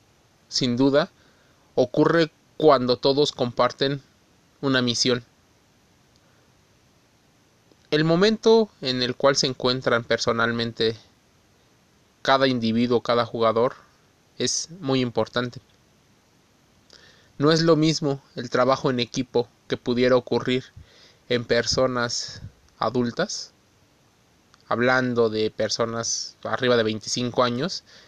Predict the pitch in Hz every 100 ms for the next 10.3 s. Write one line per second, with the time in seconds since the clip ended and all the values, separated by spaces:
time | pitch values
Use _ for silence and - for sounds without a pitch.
0 | _ 226 202 190 - 165 - 147 135 135
1 | 139 143 139 - _ - 123 143 139 139
2 | 135 135 123 117 123 - 117 120 123 131
3 | - 113 107 104 120 117 117 110 110 123
4 | 117 - 113 110 - 117 113 113 110 110
5 | - - _ _ _ _ _ _ _ _
6 | _ _ _ _ _ _ _ _ _ _
7 | _ _ _ - - - 127 131 123 120
8 | 123 131 135 - 123 - 117 135 147 139
9 | 135 127 123 117 117 113 113 113 120 120
10 | 117 117 -